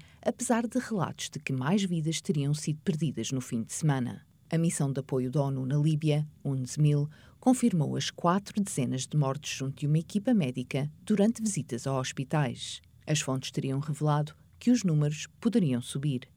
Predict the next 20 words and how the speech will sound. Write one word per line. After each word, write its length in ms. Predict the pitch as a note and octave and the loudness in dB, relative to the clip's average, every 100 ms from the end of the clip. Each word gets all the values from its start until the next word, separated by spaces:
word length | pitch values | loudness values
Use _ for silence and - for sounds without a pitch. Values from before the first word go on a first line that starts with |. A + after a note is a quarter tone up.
| _ - _ - | _ -20 _ -4
Um 140 | E3 D#3+ | 0 2
apelo 240 | D#3+ C#3 | 2 2
foi 160 | B2+ C3 | 2 0
lançado 380 | C3+ D3+ B2+ A#2+ | 0 0 0 0
às 160 | B2+ | 2
autoridades 600 | D#3+ G3+ A#3+ A3+ A3+ A3+ | 2 2 0 2 2 0
líbias 500 | D#3+ D3+ C3+ C#3+ C#3+ - - - - | 0 0 2 0 -2 -6 -16 -6 -2
para 140 | D3+ | 0
que 140 | - G#3+ | 4 6
iniciem 380 | C4 - E3+ | 6 4 2
uma 180 | D#3 E3 | 4 4
investigação 680 | E3 - - D3 A#2+ A2+ A#2+ | 2 0 -2 -2 -2 -4 -4
rápida, 580 | - D#3+ D#3 D#3+ E3 D#3 - | -2 -2 0 0 -2 -2 -2
imparcial 720 | D#3+ D#3 B3 - G3 C3 C3 | 2 2 2 2 2 2 2
e 60 | |
independente 680 | C#3+ A3 - A#3+ G3 B2+ C3 | 4 2 4 4 6 2 -2
sobre 240 | - C#3+ D3 | -2 0 0
os 120 | D3+ | 4
incidentes 640 | A3 B3+ C#4 D#3+ G2+ - | 4 4 0 0 -2 -4
violentos 600 | C#3 C3+ D3+ D3 D3 - | -2 2 4 2 0 -6